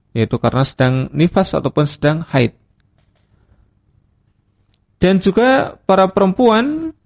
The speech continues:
yang mereka dipingit,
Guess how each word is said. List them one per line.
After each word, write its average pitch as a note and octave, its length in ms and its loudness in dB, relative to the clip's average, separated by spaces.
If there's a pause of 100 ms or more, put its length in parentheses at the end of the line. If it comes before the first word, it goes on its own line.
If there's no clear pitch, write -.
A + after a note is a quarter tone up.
(920)
yang G3 520 0
mereka F3+ 800 2 (1200)
dipingit, A3+ 480 2